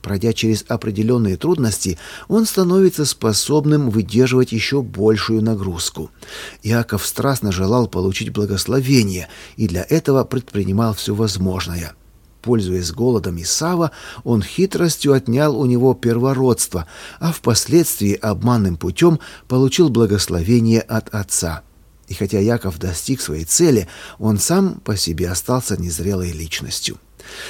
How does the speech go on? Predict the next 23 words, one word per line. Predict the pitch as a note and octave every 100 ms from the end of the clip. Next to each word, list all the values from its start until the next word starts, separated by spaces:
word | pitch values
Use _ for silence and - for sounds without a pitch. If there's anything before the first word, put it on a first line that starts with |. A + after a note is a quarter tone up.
| - -
Получив | C#3+ D#3 - D#3+
благословение, | C3+ C3 B2 - A#2 A2+ E3+ D#3 C#3
Яков | B2+ D#3 D3 C3+
был | A#2+ C#3+ C3+
вынужден | G#2+ B2 B2 A2 A#2
бежать | G2 F#2+ G#2 G#2+
из | B2 G#2+ G2
дома | C3+ D#3 D#3 D#3 D3+
от | C3 -
своего | F2 F#2 G#2+ F#2+
брата. | - E2 F2 - D2 - - - - - -
Руководимый | G#2 A2+ A2+ A2 B2+ A#2
своей | G2 G2 G#2+
незрелостью, | F#2+ E2+ F#2 D#3+ C3+ G2+ - D#2+ - - -
он | B2 A#2+
много | C3 F3+ F3
лет | E3 D3+
провёл | - A#2 A2 - -
у | D3+
Лавана | D#3+ C#3 F#2+ G2+ G2 F#2+ - -
в |
изнурительном | B2 A#2 F2+ G#2 G2+ F#2 F#2
труде. | E2 F#2 E2+ F#2+